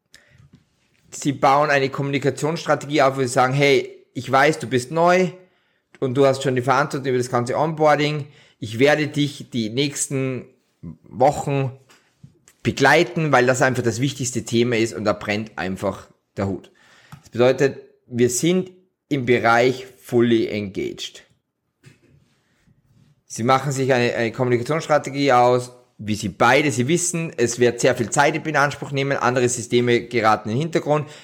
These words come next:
Es, äh, für den Systemlandschaftsverantwortlichen, aber er nimmt sich die Zeit, um fully engaged zu sein, um seinen Systemverantwortlichen die Erfahrung zu,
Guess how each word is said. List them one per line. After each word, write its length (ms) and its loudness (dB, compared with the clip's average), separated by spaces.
Es, 140 -8
äh, 340 4
für 120 -4
den 120 -2
Systemlandschaftsverantwortlichen, 1300 -2
aber 320 4
er 400 2
nimmt 220 -4
sich 120 -8
die 140 -6
Zeit, 380 2
um 120 -4
fully 340 -2
engaged 360 -4
zu 100 -8
sein, 420 -2
um 200 2
seinen 240 2
Systemverantwortlichen 1700 0
die 300 -2
Erfahrung 680 2
zu, 240 -6